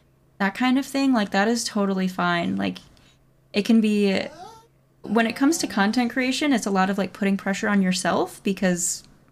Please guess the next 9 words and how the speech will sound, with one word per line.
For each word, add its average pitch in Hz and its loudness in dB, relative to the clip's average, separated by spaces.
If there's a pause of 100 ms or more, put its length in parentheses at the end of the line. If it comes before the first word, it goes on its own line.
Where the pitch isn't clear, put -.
(420)
likely 185 2
nobody 185 2
else 180 -2
is 185 -4 (240)
putting 185 2
that 180 0
pressure 190 -2
on 185 2
you. 285 0